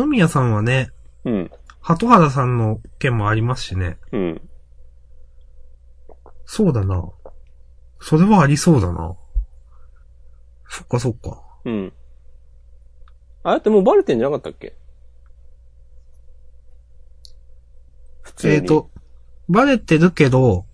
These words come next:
Speaker 2: うん。
Speaker 1: その、ね、玉駒第二の面々に、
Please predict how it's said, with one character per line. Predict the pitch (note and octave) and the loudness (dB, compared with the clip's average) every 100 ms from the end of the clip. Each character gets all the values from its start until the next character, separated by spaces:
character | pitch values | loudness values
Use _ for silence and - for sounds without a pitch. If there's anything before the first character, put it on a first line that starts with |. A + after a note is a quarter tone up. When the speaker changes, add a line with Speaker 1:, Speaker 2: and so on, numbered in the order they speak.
| - - | -14 -4
Speaker 2:
う | C#3 | -2
ん。 | F#2+ - | -2 -4
Speaker 1:
そ | - | -2
の、 | D3+ C#3 B2+ - - - - - - - - - - - - | 0 0 -4 -10 -20 -20 -20 -20 -20 -20 -20 -20 -20 -12 -2
ね、 | F3 | 0
玉 | E3+ F3 G#3+ | 4 2 2
駒 | A3 A#3 A3+ | 2 2 2
第 | G#3 G#3+ | 2 2
二 | A3+ | 4
の | A3 D3+ | 4 2
面 | D3 D3+ D#3 | 2 0 2
々 | E3 E3+ C3 G2 - - | 4 4 2 -2 -6 -10
に、 | C#3 B2+ A#2+ | -4 -2 -2